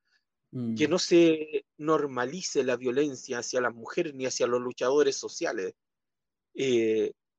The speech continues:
Speaker 2: espero que en algún momento podamos, eh, decir de verdad el derecho de vivir en paz.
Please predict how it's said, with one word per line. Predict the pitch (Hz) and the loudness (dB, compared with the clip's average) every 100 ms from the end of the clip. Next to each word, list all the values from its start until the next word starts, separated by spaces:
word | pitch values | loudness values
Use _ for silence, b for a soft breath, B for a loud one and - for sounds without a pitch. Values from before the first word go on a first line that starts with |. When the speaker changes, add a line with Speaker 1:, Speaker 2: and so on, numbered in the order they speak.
| _ _ _ | _ _ _
Speaker 2:
espero | 120 - 151 143 | -18 -4 -2 0
que | 143 | -2
en | |
algún | 135 139 151 | -4 -4 -6
momento | 139 147 147 135 | -6 -6 -6 -10
podamos, | 123 127 151 147 139 127 123 _ _ _ _ - | -2 0 0 0 -4 -6 -12 _ _ _ _ -4
eh, | 120 110 107 123 | -2 -2 -4 -4
decir | 120 - 160 147 - _ | -4 0 0 0 -10 _
de | 147 | 4
verdad | 131 123 117 131 147 190 185 | 6 4 4 2 2 2 0
el | 131 127 | -4 -4
derecho | 127 135 147 147 | -2 -2 0 0
de | 127 | 0
vivir | 123 120 147 | -2 -8 -4
en | 131 110 _ | -6 -6 _
paz. | 180 - - | -6 -6 -12